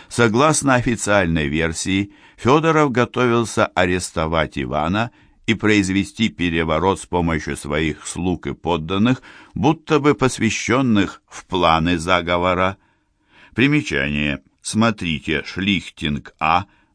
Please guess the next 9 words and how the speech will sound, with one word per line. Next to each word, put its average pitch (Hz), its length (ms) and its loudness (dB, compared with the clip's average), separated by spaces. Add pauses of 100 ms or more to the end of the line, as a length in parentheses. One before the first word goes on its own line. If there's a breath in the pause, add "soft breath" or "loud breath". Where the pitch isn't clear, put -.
Новое 92 600 2
известие». 78 800 -4 (340 loud breath)
Страницы 131 640 0
двадцать 101 480 -2
вторая, 110 720 -4
шестьдесят 85 720 -4
первая, 95 640 0
шестьдесят 82 680 -2
вторая. 73 680 -2